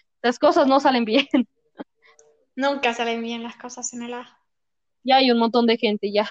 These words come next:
Speaker 1: <laughs> Ya nos fregamos, vamos. Wow, ¿cuánta gente hay aquí?
Speaker 2: Ay, madre mía, me mataron, güey.
Speaker 1: Wow, yo estoy adentro y hay demasiada
Speaker 2: Pero ya tengo
Speaker 1: gente.
Speaker 2: seis mil
Speaker 1: Wow.
Speaker 2: puntos. O sea,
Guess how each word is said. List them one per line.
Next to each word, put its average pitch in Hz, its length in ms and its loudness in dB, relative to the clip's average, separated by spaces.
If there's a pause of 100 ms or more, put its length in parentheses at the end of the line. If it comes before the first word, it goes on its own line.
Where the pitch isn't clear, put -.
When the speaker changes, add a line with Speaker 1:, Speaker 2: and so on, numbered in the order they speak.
Speaker 1:
<laughs> - 320 -14
Ya 349 120 4
nos 269 160 4
fregamos, 220 460 -2
vamos. 247 380 0 (1160)
Wow, 370 220 6
¿cuánta 339 240 4
gente 320 200 2
hay 220 100 4
aquí? 285 320 0 (2750)
Speaker 2:
Ay, 381 180 2
madre 370 240 4
mía, 339 160 2
me 285 100 -2
mataron, 269 340 0
güey. 277 180 -4 (840)
Speaker 1:
Wow, 403 680 6
yo 370 80 6
estoy 370 220 4
adentro 370 420 4
y 370 60 6
hay 392 80 6
demasiada 359 340 6
Speaker 2:
Pero 480 100 8
ya 523 60 0
tengo 440 160 6 (140)
Speaker 1:
gente. - 60 -
Speaker 2:
seis 427 260 6
mil 466 260 6 (100)
Speaker 1:
Wow. 494 300 8
Speaker 2:
puntos. 330 200 2 (360)
O 330 120 4
sea, 466 100 4